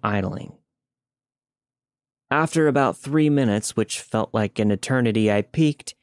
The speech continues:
and his car was no longer in sight. As I was walking towards my bike, I saw in my peripheral that his car was parked beside the church.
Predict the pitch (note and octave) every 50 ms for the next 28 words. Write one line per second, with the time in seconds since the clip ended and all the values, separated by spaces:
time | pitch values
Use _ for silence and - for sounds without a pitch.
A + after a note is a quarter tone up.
0 | _ _ _ _ _ _ - A#2+ A2 A2 G#2 - - - D3+ D3+ D3+ D3+ D3+ C#3
1 | C3 G#2 A2 A2 G#2 G#2 G#2 G2+ G2 G2+ G2+ F#2+ G2+ G2+ G2 G2 G2 F#2+ - -
2 | - G2 G#2 G#1+ - - - - _ _ _ _ _ _ _ _ _ _ _ _
3 | _ _ _ _ _ _ _ _ _ _ _ _ _ _ - D3+ D#3+ E3+ G#3 G#3+
4 | G3 F3+ D3+ A2+ A2 G#2+ G#2+ A2+ A#2+ A#2 - G#2+ G#2+ G#2 - - G#2+ G#2 G#2+ G#2
5 | G#2 - - G#2 F#2+ F#2 F#2 F#2+ G#2 G2 F#2+ G2+ - - - _ _ _ _ _
6 | _ _ _ _ _ _ _ _ _ - A2 A2 - - - D3+ C#3+ D3 D3 -
7 | - - B2+ B2 B2+ A#2+ A#2 G#2+ - A2+ G#2+ A2 A2+ A2+ - - - - - -
8 | - - - _ _ _ _ _ _ _ _ _ - G#2+ G2+ A2 A2 - - -
9 | - - C#3 C3 G#2+ F#2+ G2 G2+ - - - - - A2+ G#2+ - - - - G#2
10 | - - - - C3+ A#2+ A2 G#2 G2+ A2 G#2+ - - - - D3 - - _ -
11 | - - -